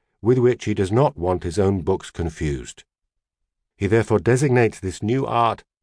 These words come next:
by a rather convoluted but remarkably accurate expression, prosaic comi epic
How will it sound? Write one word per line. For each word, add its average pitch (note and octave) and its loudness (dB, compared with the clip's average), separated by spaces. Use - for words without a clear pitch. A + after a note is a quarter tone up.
by G#2 -2
a G2 -2
rather C#3+ 0
convoluted C3+ -2
but G#2 -6
remarkably G#2+ 0
accurate G#2 -2
expression, F#2 -6
prosaic A#2+ 0
comi A2+ 0
epic - -8